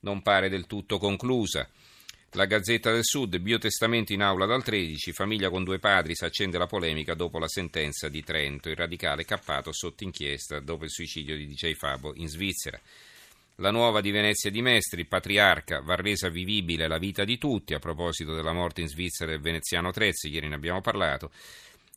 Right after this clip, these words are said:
Milano, Cappato indagato per aver aiutato D J Fab, biotestamento in aula alla Camera il tredici, "Disattenti al destino degli altri", il titolo di un pezzo di Mario Bertolissi.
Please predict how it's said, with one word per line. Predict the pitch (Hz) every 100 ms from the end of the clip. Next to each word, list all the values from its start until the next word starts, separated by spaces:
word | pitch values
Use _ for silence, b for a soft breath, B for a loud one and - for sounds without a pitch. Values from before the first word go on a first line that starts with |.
| -
Milano, | 110 120 110 92 92
Cappato | 101 - 113 95
indagato | 92 95 101 92
per | 85 87
aver | 90
aiutato | 90 87 104 92 82
D | 87
J | 123 123
Fab, | - 78 73
biotestamento | 82 101 92 87 95 95 90
in | 92
aula | 92 85 80
alla | 82
Camera | 98 90 82
il | 101 104
tredici, | 85 73 69 71 76
"Disattenti | 101 98 101 - 98 82 76 80 85
al | 95 92
destino | 92 - 101 85
degli | 92 104
altri", | 76 67 71 87
il | 80
titolo | 90 80
di | 80
un | 87
pezzo | - 80 - 80
di | 80
Mario | 78 78 78 82
Bertolissi. | 76 82 80 90 85 78 - -